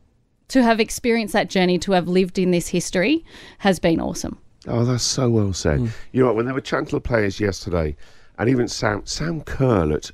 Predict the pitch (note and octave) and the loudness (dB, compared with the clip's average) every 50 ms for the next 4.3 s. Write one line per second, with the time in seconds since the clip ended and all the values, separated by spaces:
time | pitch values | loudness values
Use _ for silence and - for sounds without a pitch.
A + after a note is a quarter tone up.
0 | - _ - A2+ B2 - - - - - - C#3 B2 A#2 G#2+ F2 - - F2+ D#2 | -18 _ -8 -4 -4 -4 -4 -6 -10 -2 0 2 4 4 2 2 2 0 -4 0
1 | - G2+ F#2+ F2 E2 D2 - - - C#2 C2 - - - - G3 F3 D#3+ C3 - | 0 0 2 2 0 -2 -4 -4 -4 -4 -4 -8 -10 -10 -6 -6 -4 -4 -4 -6
2 | F3 - _ _ _ _ _ _ - B3 C4 C4 C4+ C4+ C#4 D#4+ G#4 A4 A#3 A#3+ | -8 -12 _ _ _ _ _ _ -2 0 0 2 0 0 0 0 -2 0 2 2
3 | B3 A#3+ A3+ C#4+ D4 G4 F#4 - A3 F3+ F3 B3+ A#3+ - C#4+ D4 D4+ - - - | 0 2 2 0 0 0 0 -2 -4 -2 -2 -2 0 2 0 0 0 -2 -2 0
4 | C4 C4 C4 C4 C4 | 0 2 2 0 -2